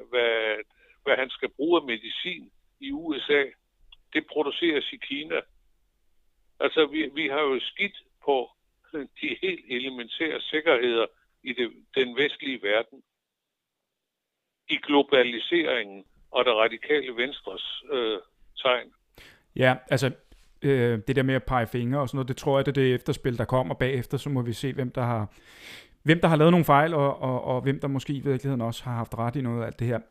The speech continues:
Speaker 2: Øh, det, jeg lidt tænker på, øh, det er også, at det, hvad kan man sige, det forsvars- og beredskabsbudget, som jo er blevet skåret ind til, ind til marven nærmest her i løbet af de sidste, øh,
Speaker 1: Det er ikke
Speaker 2: ti tyve år.
Speaker 1: eksisterende.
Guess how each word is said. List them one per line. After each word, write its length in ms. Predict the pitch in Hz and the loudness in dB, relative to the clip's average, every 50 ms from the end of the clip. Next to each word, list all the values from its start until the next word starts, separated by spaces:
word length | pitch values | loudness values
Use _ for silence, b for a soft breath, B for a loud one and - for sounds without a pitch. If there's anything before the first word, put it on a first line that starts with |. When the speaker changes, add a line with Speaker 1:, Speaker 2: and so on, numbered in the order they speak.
| - 160 | 0 2
Speaker 2:
Øh, 160 | 135 127 123 - | 2 4 4 4
det, 80 | 180 202 | 6 6
jeg 100 | 208 175 | 6 6
lidt 140 | 165 160 | 4 4
tænker 260 | - - 190 214 233 220 | 4 2 2 2 2 2
på, 400 | - 170 147 143 196 185 143 131 | 2 4 2 2 2 2 0 2
øh, 360 | 127 123 117 - - - - 131 131 - - | 2 0 -2 -4 -6 -8 -10 -10 -12 -4 0
det 100 | 170 165 | 2 2
er 60 | 160 | 4
også, 220 | 156 147 160 - - - | 4 2 2 0 -2 -4
at 180 | 160 147 - - _ _ _ _ _ _ - | -4 -4 -4 -8 _ _ _ _ _ _ 6
det, 240 | 170 165 175 202 - - - _ _ | 8 8 8 8 6 0 -16 _ _
hvad 140 | - 160 151 | 0 2 2
kan 100 | 165 160 | 2 2
man 100 | 151 147 | 2 0
sige, 260 | - - - 170 160 - - | 0 0 -2 -2 -2 0 2
det 120 | 170 160 151 | 2 2 2
forsvars- 640 | - - 147 151 160 151 - 175 160 147 139 - | 2 2 4 4 2 2 0 -2 -2 -2 -2 -4
og 220 | - - 139 127 - | -2 -2 -2 0 0
beredskabsbudget, 1000 | 151 131 147 156 - - - 175 151 131 - - 156 139 - - 139 139 139 - | 2 2 2 2 0 -2 -4 -4 -4 -4 -4 -6 -6 -4 2 2 2 2 2 0
som 240 | - 160 147 139 | -2 0 2 4
jo 80 | 135 131 | 4 4
er 40 | 123 | 4
blevet 320 | - 147 139 135 135 131 - b b b b b b | 4 4 4 4 4 2 0 b b b b b b
skåret 520 | b - - - 139 135 135 135 131 147 147 - _ - | b -6 -2 2 4 6 6 8 6 6 4 0 _ 0
ind 180 | 175 165 185 - | 2 2 2 0
til, 380 | - - 180 156 143 151 - - _ - | 0 2 4 4 4 2 0 -4 _ 0
ind 160 | 170 160 151 | 2 2 2
til 160 | - - 156 | 4 4 4
marven 440 | 143 143 139 147 - - 160 151 147 | 6 6 6 6 4 2 2 2 4
nærmest 380 | 135 127 127 135 139 127 - | 4 4 4 4 2 0 2
her 120 | 151 143 135 | 2 2 4
i 60 | - | 4
løbet 240 | 135 135 131 131 143 | 2 0 0 2 2
af 60 | 131 | 0
de 80 | 131 120 | 0 -2
sidste, 360 | - - 143 123 - - 156 | -4 -4 -6 -6 -2 2 4
øh, 440 | 139 131 123 120 120 120 117 117 123 | 6 6 6 4 4 4 4 4 4
Speaker 1:
Det 40 | 147 | 6
er 100 | 147 135 | 6 6
ikke 140 | 127 135 156 | 6 4 4
Speaker 2:
ti 0 | |
tyve 320 | - - 147 143 - - | 4 4 4 4 6 4
år. 100 | 135 131 | 4 2
Speaker 1:
eksisterende. 480 | - - - 156 156 151 143 127 120 | 2 0 0 0 0 0 0 -2 -4